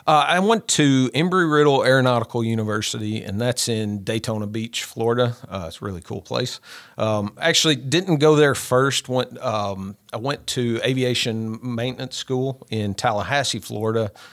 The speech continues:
uh, at a little place called Lively Technical Center. Right out of high school, I really was not driven to do the college route. Was really interested in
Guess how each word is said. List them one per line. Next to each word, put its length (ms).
uh, 300
at 60
a 20
little 220
place 280
called 320
Lively 420
Technical 520
Center. 420
Right 220
out 160
of 60
high 160
school, 440
I 220
really 420
was 240
not 240
driven 440
to 280
do 140
the 200
college 440
route. 340
Was 300
really 420
interested 520
in 840